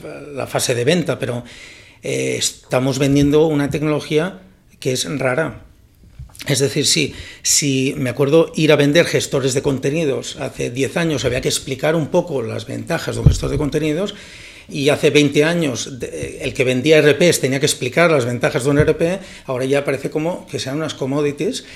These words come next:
y tú simplemente tienes que convencerlo de que las bondades de tu producto es mejor que la de la competencia. En mi caso, tengo que enseñar el producto y decir qué es lo que hace,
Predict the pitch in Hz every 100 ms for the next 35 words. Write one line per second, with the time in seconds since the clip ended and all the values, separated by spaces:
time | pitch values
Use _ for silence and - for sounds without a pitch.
0 | - - 131 120 127 135 127 131 156 160
1 | - 127 120 147 156 - - - - -
2 | 135 123 117 139 139 160 139 123 110 120
3 | 123 123 139 127 135 127 147 139 - 123
4 | 151 135 135 127 120 170 151 127 127 -
5 | - - - - 156 131 123 139 - 185
6 | 185 - - - 139 151 139 - 131 143
7 | 165 147 135 - 131 135 143 175 151 143
8 | 170 143 156 135 147 131 156 143 156 156
9 | 127